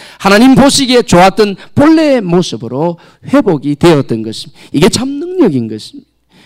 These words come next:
그것은 세상 왕권도 할 수가 없고 재물도 할 수가 없고 명성으로도 할 수 없는 오직 예수 그리스도로만 할 수 있었던 것입니다. 그래서 그리스도인들이 세상으로부터 받는 것보다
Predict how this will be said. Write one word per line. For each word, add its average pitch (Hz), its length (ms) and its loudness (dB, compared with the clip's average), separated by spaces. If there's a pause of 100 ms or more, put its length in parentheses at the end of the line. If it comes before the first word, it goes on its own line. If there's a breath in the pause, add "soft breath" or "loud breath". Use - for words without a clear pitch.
그것은 180 320 0
세상 170 360 2
왕권도 240 560 0
할 202 160 0
수가 139 280 -6
없고 127 380 -12 (340 soft breath)
재물도 247 460 4
할 202 180 0
수가 139 240 -4
없고 123 240 -10 (200 loud breath)
명성으로도 208 680 0
할 240 160 2
수 - 160 -2
없는 139 240 -4 (240 loud breath)
오직 190 260 0
예수 202 440 4
그리스도로만 170 840 0 (180 loud breath)
할 233 220 -2
수 - 120 0
있었던 139 440 0
것입니다. - 520 -16 (720)
그래서 160 340 2
그리스도인들이 202 720 0
세상으로부터 175 640 -6
받는 143 320 2
것보다 127 400 -8